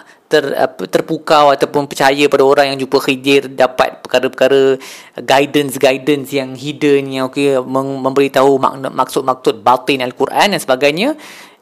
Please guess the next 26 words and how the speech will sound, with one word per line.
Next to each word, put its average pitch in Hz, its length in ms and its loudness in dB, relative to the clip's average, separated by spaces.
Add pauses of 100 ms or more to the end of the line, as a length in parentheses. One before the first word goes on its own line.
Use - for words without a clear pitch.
Tinggalkanlah 135 720 -2
mereka 127 320 -2
ini 151 320 -2
dan 139 240 -2 (240)
stick - 320 -6
to, 147 320 -6 (720)
uh, 113 320 -6 (160)
what 143 160 0
is, - 400 -8 (440)
uh, 101 320 -6
sahih. - 520 -2
Okey, - 200 -14 (120)
ikutlah 131 360 -4
apa - 120 -8
yang 117 160 -4
sahih, - 400 -4 (600)
uh, 101 160 -6
yang 107 200 -8
telah 110 160 -8
dikaji 113 480 -6
oleh 107 120 -2
para 110 160 -2
ulama' 110 400 -4
dengan 110 200 -8
bertukus - 480 -8
lumus 135 480 -2